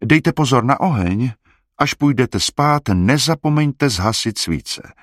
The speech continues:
Pokud byste něco potřebovali, spím hned vedle kuchyně." Pak houkla na podomka, aby odnesl panstvu věci a postaral se o koně.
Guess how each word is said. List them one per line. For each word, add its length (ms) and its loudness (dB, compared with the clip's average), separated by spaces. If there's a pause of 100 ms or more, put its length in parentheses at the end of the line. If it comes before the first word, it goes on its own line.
(680)
Pokud 240 -2
byste 320 0
něco 300 -2
potřebovali, 760 -2 (400)
spím 380 0
hned 380 0
vedle 300 -4
kuchyně." 800 -14 (1600)
Pak 180 -4
houkla 520 -2
na 220 -6
podomka, 680 -4 (460)
aby 220 -2
odnesl 580 -2
panstvu 640 -4
věci 640 -6 (320)
a 100 -6
postaral 540 -6
se 200 -8
o 100 -20
koně. 440 -20